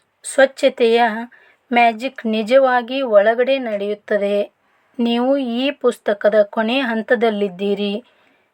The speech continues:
ಲೇಖಕಿ, ನೀವು ಈ ಪುಸ್ತಕದ ಸಾಲುಗಳನ್ನು ಅರ್ಥ ಮಾಡಿಕೊಳ್ಳಬೇಕೆಂದು ಬಯಸುತ್ತಾರೆ. ಅಚ್ಚುಕಟ್ಟಾಗಿ ಮಾಡುವ ಸ್ವಚ್ಛತೆಯು ನಿಮ್ಮ ಹೊರಗಿಲ್ಲ, ಅದು ನಿಮ್ಮೊಳಗಿದೆ.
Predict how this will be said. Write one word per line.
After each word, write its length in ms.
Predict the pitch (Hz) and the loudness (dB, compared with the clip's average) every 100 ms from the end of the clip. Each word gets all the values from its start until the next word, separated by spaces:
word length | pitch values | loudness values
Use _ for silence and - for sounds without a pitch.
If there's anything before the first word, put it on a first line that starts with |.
| _ | _
ಲೇಖಕಿ, 760 | 220 208 202 208 - 302 240 247 _ _ _ 247 | 2 2 2 -6 -2 -2 -2 -8 _ _ _ -2
ನೀವು 360 | 262 285 311 | 0 4 2
ಈ 180 | 311 233 | 2 -2
ಪುಸ್ತಕದ 640 | 233 220 - - - 208 214 | -2 -4 -4 -6 -2 0 0
ಸಾಲುಗಳನ್ನು 1000 | 226 208 208 202 202 196 240 254 - - | 2 2 2 2 0 0 -2 -4 -6 -4
ಅರ್ಥ 240 | 240 - 294 | -4 -2 -2
ಮಾಡಿಕೊಳ್ಳಬೇಕೆಂದು 1160 | 277 247 226 247 254 226 220 208 202 220 214 277 | 0 -2 -2 -2 0 0 0 -2 -4 -6 -2 0
ಬಯಸುತ್ತಾರೆ. 960 | 240 214 208 254 - 220 208 214 208 208 _ _ _ _ | 2 0 -2 -6 -2 0 2 0 -2 -4 _ _ _ _
ಅಚ್ಚುಕಟ್ಟಾಗಿ 920 | 254 247 - 302 240 214 - 208 214 214 | -2 -2 -4 -4 -2 -2 2 2 2 -2
ಮಾಡುವ 480 | 208 202 202 208 | -2 -2 0 0
ಸ್ವಚ್ಛತೆಯು 840 | 202 214 202 233 214 269 302 247 269 _ _ _ | 0 -4 -2 -4 -2 0 0 0 -6 _ _ _
ನಿಮ್ಮ 280 | 269 285 311 | -2 0 0
ಹೊರಗಿಲ್ಲ, 640 | 294 247 247 247 254 240 240 220 - | 0 0 0 0 -2 0 0 0 0
ಅದು 380 | 226 226 240 226 | 0 2 0 -2
ನಿಮ್ಮೊಳಗಿದೆ. 1040 | 226 233 233 240 262 240 202 208 208 | -6 -4 -2 -2 -2 -4 -4 -4 -4